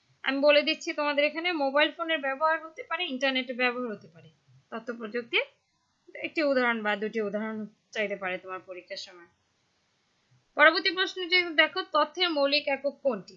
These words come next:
তোমাদের য-, ধরো হচ্ছে চারটি option দিয়ে থাকবে, তাই সেখানে তোমাদের অপশনের মধ্যে থাকবে, সঠিক উত্তরটি তোমাদের অপশনের মধ্যে অবশ্যই থাকবে। তাই তথ্যের মৌলিক উপাদান হচ্ছে কি বলো তো? আমি পড়িয়েছিলাম,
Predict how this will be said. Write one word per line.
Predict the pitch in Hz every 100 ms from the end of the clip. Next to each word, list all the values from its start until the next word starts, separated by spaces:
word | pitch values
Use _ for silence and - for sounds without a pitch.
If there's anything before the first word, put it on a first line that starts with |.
| -
তোমাদের | 233 247 247
য-, | 233 226 220
ধরো | 220 226 226
হচ্ছে | 220 240
চারটি | 226 220 240
option | 226 269
দিয়ে | 254 269
থাকবে, | 302 330
তাই | 359 269
সেখানে | 254 269 262 247
তোমাদের | 226 226 220
অপশনের | 214 208 254 233
মধ্যে | 226 226
থাকবে, | 254 285 269 440 - _ _ _ _ -
সঠিক | 285 330 330
উত্তরটি | 320 311 320
তোমাদের | 294 277 240
অপশনের | 226 - 262
মধ্যে | 262 254
অবশ্যই | 214 262 - 349 330
থাকবে। | 254 196 180
তাই | - 185 196
তথ্যের | 214 220 208 302
মৌলিক | 269 254 254 247
উপাদান | 214 202 202
হচ্ছে | 208 185 220
কি | - 233
বলো | 208 220
তো? | 226 294
আমি | 311 220 220
পড়িয়েছিলাম, | 269 277 269 262 202 165